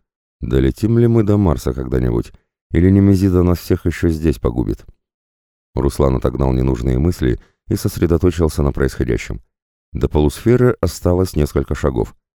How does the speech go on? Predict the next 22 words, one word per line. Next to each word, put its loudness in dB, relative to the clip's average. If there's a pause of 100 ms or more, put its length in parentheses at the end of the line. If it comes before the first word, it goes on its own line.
(400)
Ее 2
черная 0
гладкая 0
поверхность -2
слегка -4
поблескивала 0
в -12
тусклом -4
свете -2
пасмурного -2
дня. -6 (800)
На 2
расстоянии 0
пары -2
метров -2 (260)
Руслан 0
остановился 0
и -2
огляделся 2
по -4
сторонам. -2 (440)
Ничего. -2